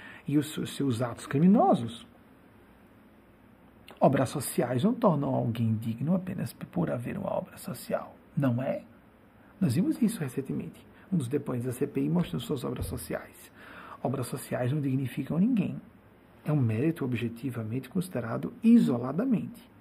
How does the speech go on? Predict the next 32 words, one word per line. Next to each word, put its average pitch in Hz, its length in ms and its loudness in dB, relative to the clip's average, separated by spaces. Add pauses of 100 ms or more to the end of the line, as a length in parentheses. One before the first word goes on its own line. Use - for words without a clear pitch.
(880)
Mas 131 180 -2
não 202 80 4
torna 175 260 0
a 127 40 -6
pessoa 120 300 -8
bem 123 160 -4
intencionada - 720 -6
ou - 60 -4
sincera - 440 -6
por - 180 -14
causa 131 280 -6
disso 131 180 -6
que - 60 -6
elas 156 160 -4
fazem 135 300 -6 (480)
propositalmente 208 580 2
pra 143 140 -8
calar 143 220 -8
a 151 40 -4
boca 135 340 -6
das - 140 -14
pessoas. - 580 -12 (2000)
Deus 175 180 2
sabe. 127 400 -8 (880)
As 127 180 0
leis 185 480 6
automáticas 131 640 -4
do 131 60 -4
universo 123 340 -2
de 117 80 -8
justiça 131 380 -8
sabem. 117 520 -6